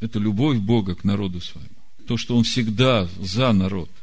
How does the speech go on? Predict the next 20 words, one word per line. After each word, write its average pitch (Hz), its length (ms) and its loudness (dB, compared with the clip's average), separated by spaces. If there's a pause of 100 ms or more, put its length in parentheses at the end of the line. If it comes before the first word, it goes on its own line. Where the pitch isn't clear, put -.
(1200)
И 117 80 6
единственные 123 640 6
проблемы, 120 560 4
которые 101 380 -4
возникают 107 540 4
в 90 40 -2
жизни, 87 460 0 (1500)
как 131 220 -2
каждого 113 400 6
отдельного 107 360 8
человека, 95 320 0
как 98 220 -4
и 98 40 2
народа, 98 420 0 (880)
так 101 100 -8
это 113 140 -2
только 139 340 4
потому, 135 580 4
что 117 240 -2
они 143 400 0